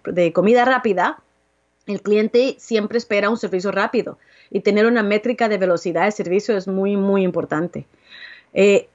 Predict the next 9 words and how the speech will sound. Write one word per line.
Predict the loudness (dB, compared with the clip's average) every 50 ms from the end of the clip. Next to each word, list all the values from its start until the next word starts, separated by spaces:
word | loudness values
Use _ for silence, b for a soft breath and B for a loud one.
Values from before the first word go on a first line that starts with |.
| _ _
y | 0 2 2 2 2 2
otra | 2 2 2 2 2 2 4
vez, | 4 2 0 -2 -4 -6
eh, | -4 -2 -2 -2 0
personal, | -2 -2 -2 -2 -2 -2 0 0 -2 -2
sabes | -2 -2 -4 -4 -2
que | -2 -4 -4 -4
sin | -4 -6 -4 -4 -4 -6 -6 -4
un, | -2 0 0 0 -2 -4